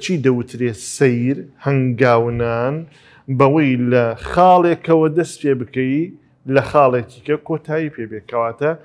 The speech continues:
هەنگاونان بە بەرنامە، بزانیت بەرەو کوێ دەچیت، وە چی دەکەیت، وە چه هەنگاوێک دەنیت. ئەزیزانم، ئەگەر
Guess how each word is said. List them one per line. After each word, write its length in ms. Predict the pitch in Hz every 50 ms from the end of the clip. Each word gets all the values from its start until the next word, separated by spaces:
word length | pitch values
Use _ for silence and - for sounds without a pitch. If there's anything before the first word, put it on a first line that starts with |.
| - _ _ _ _ _ -
هەنگاونان 920 | 135 139 139 139 135 135 117 135 139 131 135 135 139 143 160 165 175 180 160 143 123
بە 100 | 143 156 160
بەرنامە، 720 | 170 165 147 135 131 127 127 120 120 120 123 135 135 120 110 113 117 120 127
بزانیت 560 | 156 170 165 170 160 135 123 127 123 117 107 110
بەرەو 240 | 123 131 127 135 139 131 -
کوێ 160 | - 190 196 185 165
دەچیت، 460 | 156 139 - - 139 139 143 170 156 - - - - - - _ -
وە 80 | 143 143 - -
چی 160 | - 180 180 170 147 156
دەکەیت، 420 | 143 - - 147 151 151 151 147 - _ _ _ _ -
وە 80 | 139 139 -
چه 100 | - 165 147 147
هەنگاوێک 720 | 143 139 135 135 123 135 131 131 131 139 143 156 175 165 - 165 160 151
دەنیت. 440 | 170 170 160 139 113 98 - _ _ - _ _ _ _ _ _ _ _ _ - - - - - - _ _ - - _ _ - - - - - _ _ _ _ _ _ - _ _ _ _ -
ئەزیزانم، 680 | 160 170 139 139 127 101 113 110 101 101 98 95 92 95 _ _ _ _ _ _ _ _ _ _ _ _ - _ _ _ _ _ _ _ _ _ _ _ _ _ _ _ _ _ _ _ _ _ _ -
ئەگەر 260 | 214 196 226 233